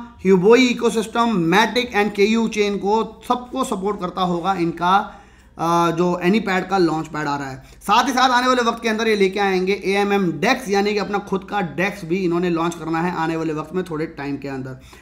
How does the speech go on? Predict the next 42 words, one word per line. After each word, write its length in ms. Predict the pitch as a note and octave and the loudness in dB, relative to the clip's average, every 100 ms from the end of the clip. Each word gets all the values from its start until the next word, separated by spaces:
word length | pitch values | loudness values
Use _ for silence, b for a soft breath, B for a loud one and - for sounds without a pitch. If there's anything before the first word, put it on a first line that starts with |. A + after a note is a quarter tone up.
| B B | B B
Audit 280 | F3+ A3 C#4 | 2 4 4
already 320 | G#3+ A3+ A#3 | 2 4 4
इनका 240 | C4 A#3+ A#3+ | 4 2 0
किया 220 | A#3 A3+ | 0 2
हुआ 200 | A3 G#3+ | 4 4
है 140 | A3+ G#3+ | 2 0
Certic 480 | - F#3+ F#3+ A3+ | 0 0 2 0
ने। 240 | A#3 B3 B3+ B B B - | -2 -4 -6 B B B -4
अगर 180 | A3 | 2
हम 100 | B3+ | 4
बात 360 | F#3 F#3 A3 G#3+ | 4 4 2 2
करें 140 | B3 | 2
एक 180 | C4 F3+ | 2 2
बहुत 280 | E3 F3+ A#3+ | -2 2 2
important 380 | A#3+ G#3 A3 G#3+ | 2 0 0 0
जो 80 | G3+ | 0
कि 100 | G#3 | -2
इनकी 160 | F#3+ | -2
news 280 | G3 G3+ G3+ | -2 -2 -2
आई, 200 | F3 G3+ | 0 2
इनके 320 | G#3 F#3 F3 | 2 2 0
अगर 200 | F#3+ F3+ | -2 0
हम 200 | F#3 F3+ F3+ | 0 0 -4
Twitter 180 | F3 | -2
handle 240 | G#3 G#3+ G#3 | 0 0 0
के 80 | G3 | 0
ऊपर 160 | F#3 | -2
चले, 360 | F3+ E3+ F#3+ G3 B B - _ - - - - _ E3 | -2 0 -2 -4 B B -20 _ -20 -20 -20 -20 _ 0
वो 140 | A3 | 2
है 300 | A3+ G#3+ G3+ | 2 2 2
Anypad 380 | C#4 B3 A#3+ B3 | 2 2 0 0
X 280 | - A#3+ - | 0 -2 -2
Tra-, 560 | - A3+ G#3+ G#3 C4+ | -4 0 0 2 -2
X 20 | C#4 | -2
Star 380 | - G#3+ G#3 G#3 | 0 4 6 4
Strike 400 | - G3+ G3+ F3 | 2 2 2 4
Gaming 260 | F#3 G3+ F#3 | 4 4 2
Integration। 580 | F3 F3 F3 F3+ A3+ | 2 2 2 0 0
इन्होंने 280 | G3 G3 G3+ | 0 2 0
X, 360 | G3 G3+ - - | -2 -8 -10 -4
अ, 240 | F#3 F3 - B B B B | -2 -2 -6 B B B B
Star 380 | - - D#4+ C#4 | -6 2 6 6